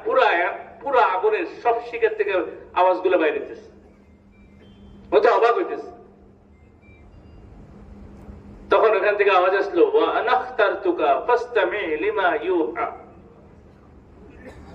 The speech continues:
"আমি আপনাকে মনোনীত করেছি,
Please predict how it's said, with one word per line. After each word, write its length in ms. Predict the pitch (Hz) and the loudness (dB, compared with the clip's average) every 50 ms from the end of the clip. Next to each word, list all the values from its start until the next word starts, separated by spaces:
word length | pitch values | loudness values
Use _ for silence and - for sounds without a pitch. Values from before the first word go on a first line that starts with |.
| - - - - - - - | -20 -20 -20 -20 -18 -6 -2
"আমি 240 | - - - 262 | 0 0 2 2
আপনাকে 400 | 254 233 233 226 226 233 233 302 | 0 0 0 2 0 0 0 0
মনোনীত 500 | - 240 214 208 220 240 254 269 269 - | 0 0 2 2 2 2 2 2 2 2
করেছি, 680 | 254 226 220 208 - - - - 156 139 - - - - | 4 4 6 4 4 0 -2 -6 -8 -8 -8 -12 -14 -12